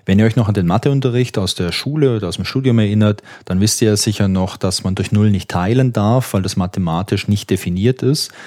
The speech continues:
Deswegen kann hier automatisch eine Exception erzeugt werden. Und wenn ich sag automatisch, dann bedeutet das in der Realität,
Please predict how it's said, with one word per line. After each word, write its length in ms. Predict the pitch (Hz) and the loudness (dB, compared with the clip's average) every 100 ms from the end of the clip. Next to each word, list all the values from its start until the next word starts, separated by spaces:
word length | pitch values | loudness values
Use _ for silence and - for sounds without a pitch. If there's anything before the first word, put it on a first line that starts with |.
| - - | -20 -6
Deswegen 600 | 98 101 - 110 110 120 | 0 0 2 2 2 2
kann 180 | 107 92 | 0 -2
hier 340 | 90 - 113 - | -4 0 0 0
automatisch 760 | 98 98 87 85 98 110 - | -2 0 2 2 0 -2 -2
eine 320 | 90 90 87 - | -4 -2 -2 -2
Exception 480 | - 90 - - | -4 -4 -4 -4
erzeugt 540 | 85 - 87 95 - - | -4 -4 -2 -2 -2 0
werden. 380 | 120 120 123 117 - - - _ | 2 2 0 -2 -8 -20 -20 _
Und 340 | 98 92 92 | -2 0 2
wenn 140 | 92 90 | 2 0
ich 80 | |
sag 180 | - 95 | 0 -2
automatisch, 760 | 87 92 82 76 101 110 95 - | -2 0 0 2 0 0 -2 0
dann 240 | 87 85 | -2 0
bedeutet 560 | - 95 78 78 90 92 | -2 -2 0 -2 -4 -4
das 140 | 87 | -2
in 60 | 90 | 0
der 160 | 82 80 | -2 -2
Realität, 680 | 87 82 87 87 90 101 | -2 -2 -2 0 0 0